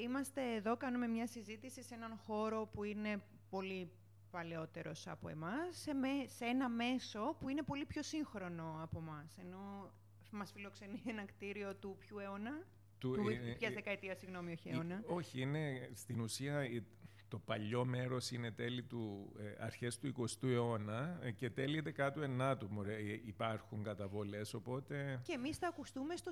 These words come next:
Speaker 1: Spotify.
Speaker 2: Βέβαια.
Speaker 1: Ενώ υπάρχει μία γέφυρα που μας, ε,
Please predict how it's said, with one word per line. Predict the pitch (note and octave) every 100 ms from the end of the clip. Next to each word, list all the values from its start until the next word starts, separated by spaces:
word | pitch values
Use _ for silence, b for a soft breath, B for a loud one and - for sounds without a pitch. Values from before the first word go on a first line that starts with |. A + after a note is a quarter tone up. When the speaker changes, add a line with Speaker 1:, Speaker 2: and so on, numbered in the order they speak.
| -
Speaker 1:
Spotify. | F4+ F4 A3+ G3 E3 D3+ D#3 -
Speaker 2:
Βέβαια. | A#2 A2+ C3+ C3+ G2+ G2 A2 A#2
Speaker 1:
Ενώ | A3+ B3
υπάρχει | C4+ C4+ C4+ C#4+ - - G#3 F#3+
μία | G3+ F#3
γέφυρα | E3+ F3 E3+ F3 E3 D#3+ D#3 -
που | G3+ F#3
μας, | E3+ E3 -
ε, | F3 D#3